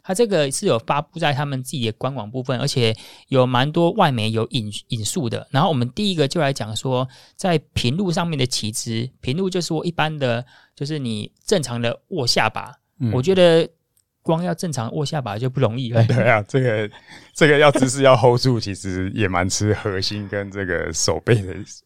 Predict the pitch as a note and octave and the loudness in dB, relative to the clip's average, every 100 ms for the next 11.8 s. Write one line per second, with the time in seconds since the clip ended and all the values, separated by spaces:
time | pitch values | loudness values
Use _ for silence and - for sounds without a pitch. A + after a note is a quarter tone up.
0 | _ - G#2 G#2+ G#2 G#2+ A2 G2+ G2+ G2+ | _ -2 0 0 2 2 0 -8 -12 -6
1 | B2+ - A#2+ A2 E2+ F#2+ G#2 G#2 G2+ - | -4 -2 -2 -2 -6 -4 0 2 0 -2
2 | G2+ F#2 E2+ D#2 - - F#2 D#2 F2+ E2 | -2 -2 -4 -6 -8 -2 -2 -2 -8 -6
3 | E2 - - - G3 F#3 G#3 - D#3 D3+ | -6 -6 -12 0 4 6 6 6 4 6
4 | D#3 F3+ F#3+ G#3+ - - - A3+ G3 A3 | 4 4 2 0 -2 -2 6 8 8 6
5 | F3 E3 A#2 A2+ C3+ G3+ F#3+ G3 F3 C3+ | 6 4 2 4 4 4 4 6 6 4
6 | C#3+ F3 F#3+ D3 F#3+ D3+ B2 A#2+ B2+ D#3+ | 4 4 4 4 6 6 6 8 8 8
7 | F3 F#3+ F#3 D#3+ - - - F3+ D#3+ D3+ | 6 4 4 4 0 -18 -4 2 4 6
8 | F3+ E3 D3+ F3+ E3 D3 C#3 C3 - A#2+ | 6 8 6 4 2 2 2 -2 0 0
9 | C#3 D#3 C#3 C#3+ C3 A#2+ C3+ A2+ A#2 C3 | 0 -2 -2 -2 0 0 -2 -4 -2 -2
10 | C3 B2+ A#2 A2+ A#2 B2 B2 A#2+ B2+ - | 0 -2 -2 0 -2 0 -4 -2 -4 -4
11 | G#2+ G#2+ G#2 G#2 A2 A#2 G#2 | -4 -2 -2 -2 0 0 0